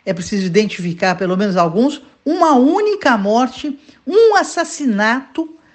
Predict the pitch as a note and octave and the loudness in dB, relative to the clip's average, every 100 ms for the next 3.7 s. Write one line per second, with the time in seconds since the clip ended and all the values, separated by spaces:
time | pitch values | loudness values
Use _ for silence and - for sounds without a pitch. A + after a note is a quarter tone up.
0 | _ _ _ - D4+ D#4+ E4+ C#4 B3 - | _ _ _ 0 0 0 -8 -6 -8 -8
1 | - A3+ A#3+ C#4+ - D#4 D4+ - _ - | -2 2 2 0 -2 -8 -8 -16 _ -2
2 | C#4 C#4+ C#4 C#4 C4 A#3+ A3+ A3+ B3 C#4 | 0 0 -2 0 0 0 2 0 0 -2
3 | C4 G3+ G3 E3 - D#3+ | -2 -2 -4 -6 -10 -16